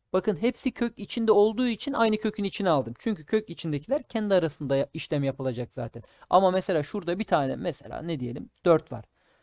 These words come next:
Kökün dışında olduğu için bu dört bu şekilde yapamazdım. Kök içlerini bu şekilde yapabiliyorum.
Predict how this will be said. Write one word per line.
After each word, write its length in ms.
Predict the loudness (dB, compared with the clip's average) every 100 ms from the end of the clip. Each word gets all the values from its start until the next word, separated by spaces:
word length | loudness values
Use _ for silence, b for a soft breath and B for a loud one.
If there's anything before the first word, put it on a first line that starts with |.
| _ _ -8
Kökün 480 | -6 -2 -2 -2 -6
dışında 420 | -4 -4 -2 2
olduğu 260 | 2 2
için 280 | -2 -2 -2
bu 100 | -2
dört 220 | -6 -6
bu 60 | -4
şekilde 300 | -4 -2 0
yapamazdım. 520 | 2 0 -4 -6 -12
Kök 200 | -6 -6
içlerini 400 | -6 -2 -2 -2
bu 40 | -4
şekilde 320 | -10 -8 -10
yapabiliyorum. 520 | -10 -12 -12 -16